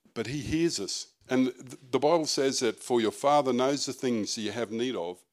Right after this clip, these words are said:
before you ask." Not everything goes to plan, but we need to understand that he loves us, he sees us, and he hears us. Um, and there's gonna be times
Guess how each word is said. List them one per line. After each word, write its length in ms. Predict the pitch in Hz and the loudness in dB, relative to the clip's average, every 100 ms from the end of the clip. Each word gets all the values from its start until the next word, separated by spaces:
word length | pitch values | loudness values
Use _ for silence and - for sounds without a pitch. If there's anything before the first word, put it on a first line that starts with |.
| _ _ _ _ _ | _ _ _ _ _
before 440 | - 104 - 127 131 | -10 -10 -4 -2 0
you 180 | 101 101 | -2 -4
ask." 460 | 110 113 85 - - - _ _ _ _ _ _ - - - - - _ | -4 -4 -4 -8 -12 -20 _ _ _ _ _ _ -20 -20 -20 -20 -20 _
Not 200 | 135 143 | 4 6
everything 380 | 165 170 151 135 | 4 2 2 2
goes 300 | 127 127 - | 2 0 -4
to 80 | |
plan, 400 | 107 123 113 87 - _ _ _ _ - - - _ | -8 -6 -6 -6 -12 _ _ _ _ -20 -20 -20 _
but 80 | 117 | -2
we 160 | 127 165 | 2 4
need 180 | 165 | 4
to 100 | 165 | 2
understand 760 | 143 135 123 - 139 104 87 90 _ - | -2 0 0 -2 0 -2 -4 -14 _ -4
that 200 | 110 101 | 0 0
he 120 | 117 | 0
loves 360 | 101 120 135 151 | 2 4 2 0
us, 320 | 160 - - _ _ | -4 -6 -10 _ _
he 100 | 107 | -6
sees 400 | 101 - 139 139 | -4 -2 -2 -2
us, 160 | 139 - | -4 -6
and 140 | 107 | -4
he 80 | 120 | -4
hears 340 | 117 113 110 90 | -4 -6 -6 -8
us. 240 | 80 - - _ _ - - - _ | -10 -14 -14 _ _ -20 -20 -20 _
Um, 260 | 101 107 113 | -2 -2 -2
and 140 | 117 | 0
there's 140 | 139 147 | 0 2
gonna 140 | 135 | 0
be 120 | 113 | -2
times 720 | - - 147 139 104 101 - | -8 -6 -2 -2 -4 -6 -8